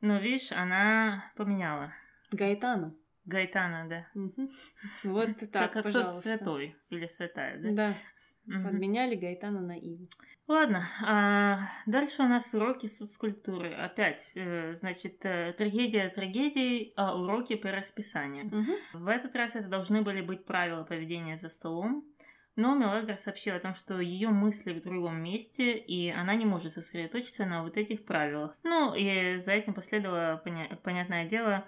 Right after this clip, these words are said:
Speaker 1: сопли и слюни, опять же. Э, Анхелика её успокоила, и на этом закончилась сцена.
Speaker 2: Ну, а потом нам показывают опять плачущих Иво и Викторию.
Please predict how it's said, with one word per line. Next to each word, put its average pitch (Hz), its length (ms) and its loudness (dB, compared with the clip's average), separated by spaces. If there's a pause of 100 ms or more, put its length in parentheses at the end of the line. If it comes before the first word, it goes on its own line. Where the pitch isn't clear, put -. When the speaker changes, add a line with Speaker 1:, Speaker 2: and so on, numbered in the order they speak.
(140)
Speaker 1:
сопли 170 340 -4
и 156 60 -4
слюни, 254 400 4
опять 190 260 0
же. 180 160 -6 (600)
Э, 160 500 4
Анхелика 170 500 0
её 151 160 0
успокоила, 247 680 2
и 190 540 -2
на 180 200 -2
этом 202 160 -2
закончилась - 640 -8 (160)
сцена. 147 480 -6 (180)
Speaker 2:
Ну, 269 280 4
а 214 380 2
потом 294 440 4
нам 226 140 4
показывают 190 380 0
опять 185 640 -2
плачущих 180 640 -2
Иво 185 280 -2
и 170 200 0
Викторию. 233 640 2